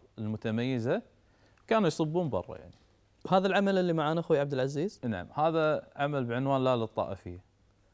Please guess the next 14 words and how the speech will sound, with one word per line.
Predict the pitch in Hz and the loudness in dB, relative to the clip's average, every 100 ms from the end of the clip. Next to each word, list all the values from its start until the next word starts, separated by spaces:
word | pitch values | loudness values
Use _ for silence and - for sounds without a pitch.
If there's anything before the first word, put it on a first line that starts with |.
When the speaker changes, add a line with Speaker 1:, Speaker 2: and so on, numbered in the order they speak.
| _ _ _ _ _ - | _ _ _ _ _ -12
Speaker 2:
مهم. | 139 127 143 - _ _ 131 | -10 -8 -10 -14 _ _ 0
Speaker 1:
هذا | 120 | 2
عبارة | 127 139 135 | 2 2 2
عن | 117 117 | 2 0
ذراع | 113 113 143 131 | 0 2 0 0
من | 113 | -6
خشب، | - 110 127 185 - _ 123 | -6 -6 -6 -8 -10 _ -8
أم، | 123 110 110 | -4 -4 -6
يتسم | 107 - 123 123 110 | -8 -8 -4 -2 -2
بالقوة. | 107 - 117 101 139 - _ _ _ - | -4 -4 -4 -2 -4 -6 _ _ _ -12
Speaker 2:
نعم. | 123 | -6
Speaker 1:
كأنه | 123 135 135 | -2 0 2
يضرب | 131 123 117 110 | 2 0 -2 -2
بالأرض | 110 107 - 123 143 160 | -2 -2 -2 -2 -2 -6